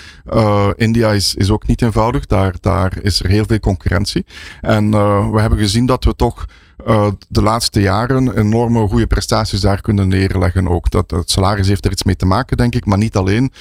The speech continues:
Het is ook, oké, waar sta je voor als bedrijf? Eh, wat kan je bieden? Welke groeikansen kan je bieden? En we zijn op innovatiegebied, op technologiegebied, zijn we echt enorm vooruitstrevend.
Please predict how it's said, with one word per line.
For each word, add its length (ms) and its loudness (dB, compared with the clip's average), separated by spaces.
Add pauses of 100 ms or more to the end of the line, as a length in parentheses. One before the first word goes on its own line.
(100)
Het 120 -6
is 160 2
ook, 160 -2
oké, 200 0
waar 120 0
sta 220 -2
je 120 0
voor 140 2
als 220 0
bedrijf? 580 0
Eh, 340 0
wat 200 0
kan 160 0
je 100 0
bieden? 300 0
Welke 280 0
groeikansen 560 0
kan 180 0
je 100 0
bieden? 300 0 (400)
En 200 2
we 80 2
zijn 400 0
op 260 0
innovatiegebied, 920 0
op 120 -2
technologiegebied, 680 0
zijn 140 2
we 100 -2
echt 300 -4
enorm 400 2
vooruitstrevend. 1000 0